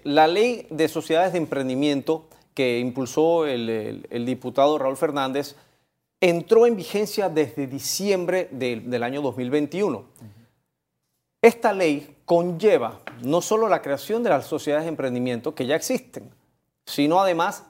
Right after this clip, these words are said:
Speaker 1: la creación de una ventanilla única de emprendimiento donde la persona pueda llegar y hacer todo su trabajo en vez de tener que ir a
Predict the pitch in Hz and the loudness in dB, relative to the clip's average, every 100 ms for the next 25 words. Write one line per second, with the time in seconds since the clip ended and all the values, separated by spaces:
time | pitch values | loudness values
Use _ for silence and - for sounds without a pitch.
0 | _ - 147 143 143 139 - 185 196 202 | _ 0 2 2 0 -4 -2 -4 -2 0
1 | 196 175 147 143 151 175 180 - 180 190 | 2 2 0 0 -2 2 2 2 -6 0
2 | 170 143 123 123 123 139 123 117 117 120 | -2 0 -4 -4 -2 -4 -2 -4 -2 -2
3 | 123 131 185 185 185 180 180 - - 127 | -2 -4 -4 -6 -2 0 0 -2 -14 -6
4 | 127 123 160 240 - _ _ _ - - | -2 2 2 2 -12 _ _ _ -20 -20
5 | _ _ 151 143 139 208 156 - _ - | _ _ 4 4 4 2 2 -2 _ 8
6 | 247 240 226 185 160 147 156 185 - - | 10 10 0 -6 -2 0 2 0 -2 -2
7 | 131 143 170 147 147 151 160 143 - | 2 2 2 -2 0 2 4 2 0